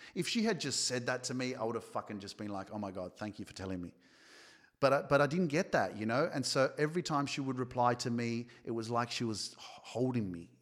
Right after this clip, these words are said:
you know? And I guess that feels good because, uh, you know, for a fem-, for a woman, it's, it's nice to feel wanted as well, right? But this relationship or friendship,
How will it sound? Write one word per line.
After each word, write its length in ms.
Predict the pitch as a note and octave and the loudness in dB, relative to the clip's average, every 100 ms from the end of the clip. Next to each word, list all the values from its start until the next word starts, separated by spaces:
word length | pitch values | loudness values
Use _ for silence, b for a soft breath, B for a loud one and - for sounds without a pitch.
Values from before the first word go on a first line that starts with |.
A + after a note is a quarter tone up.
| - | -12
you 100 | G2 | -8
know? 260 | F#2+ C#3 E3+ B B B | -6 -4 -6 B B B
And 100 | - | -2
I 40 | D#3+ | 0
guess 260 | F3 G3+ | 2 2
that 180 | G3+ F3+ | 2 0
feels 260 | - F3+ C#3+ | 2 2 2
good 220 | C#4 B3+ | 0 0
because, 340 | D#3+ E3+ C#3 - - | 0 0 0 -4 -10
uh, 220 | C#3 C3 B2+ | -8 -6 -4
you 120 | F3+ | -4
know, 100 | D3 | -4
for 200 | C3 C3+ | -2 -2
a 40 | A2 | -4
fem-, 320 | - C3 D3+ | -2 -2 -2
for 200 | - B2+ | -2 -2
a 40 | |
woman, 360 | G#2 F3+ G3+ C3+ | 0 0 2 0
it's, 260 | B2 - - B - | -2 -8 -10 B -12
it's 200 | B2 - | -8 -2
nice 340 | B2 C#3+ - | 0 0 -2
to 120 | - B2+ | -6 -8
feel 220 | - A2+ | -4 -2
wanted 420 | A2 A3+ G#3+ A#2 | 0 0 0 0
as 180 | G#2 G2+ | -2 0
well, 340 | F3 A#2 - B B B | 0 0 -4 B B B
right? 300 | - B2 F3 - B B B B A#2+ - | 0 0 0 -4 B B B B -10 0
But 420 | D#3+ C#3+ C#3+ - _ _ _ _ _ | 2 2 0 -8 _ _ _ _ _
this 640 | B2 A#2 D3 G#3 - - - _ _ | -14 -2 0 2 0 -2 -6 _ _
relationship 1120 | B2 B2 B2 C3+ C3 C3+ A2+ - A2 G2+ - - | -2 0 2 0 0 -2 -2 -4 -2 -4 -6 -8
or 160 | A2+ G2+ | -6 -6
friendship, 800 | - A2 A#2+ A#2 - G2+ F#2+ | -4 -2 0 0 -2 -4 -6